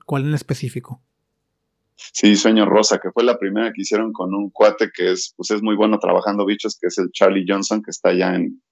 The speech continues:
Speaker 2: en California. Pues tiene su proyecto cervecero y el güey fermenta con koji y hace cosas súper,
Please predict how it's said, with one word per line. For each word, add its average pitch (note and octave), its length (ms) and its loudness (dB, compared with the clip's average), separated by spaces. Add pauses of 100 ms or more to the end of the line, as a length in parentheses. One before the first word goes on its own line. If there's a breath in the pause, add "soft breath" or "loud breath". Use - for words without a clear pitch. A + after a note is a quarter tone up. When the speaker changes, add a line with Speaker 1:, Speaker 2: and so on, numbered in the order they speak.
(300)
Speaker 2:
en E2 160 -4
California. G2 640 4 (560)
Pues - 60 -20
tiene F#2 180 0
su F#2 140 -2
proyecto F#2 360 4
cervecero F2 680 2
y F2 100 2
el F2 100 0
güey F2+ 220 2
fermenta F2+ 520 0
con E2+ 220 -6
koji F2 720 -2
y - 20 4
hace F#2 240 2
cosas F#2 380 -4
súper, E2+ 340 -4